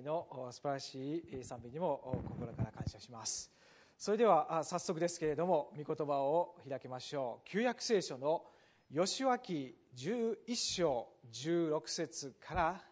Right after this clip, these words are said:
二十三節をお開きください。ヨシュア記十一章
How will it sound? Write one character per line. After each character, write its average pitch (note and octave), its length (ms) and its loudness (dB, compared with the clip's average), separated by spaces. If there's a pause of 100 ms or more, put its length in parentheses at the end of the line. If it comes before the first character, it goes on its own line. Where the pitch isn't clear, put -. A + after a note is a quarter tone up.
二 D3 200 -8
十 D#3 260 0
三 G3 240 -4
節 D#3+ 300 -4
を B2+ 260 -4
お A#2 100 -16
開 B2 140 -10
き - 40 -20
く C#3 60 -14
だ C3+ 120 -6
さ C#3+ 200 -4
い。 B2+ 80 -6 (920)
ヨ E3+ 160 4
シ G3 160 0
ュ A3+ 60 6
ア A3 60 4
記 D#3+ 520 -2
十 G3+ 520 0
一 A#3+ 120 0
章 C#3+ 600 0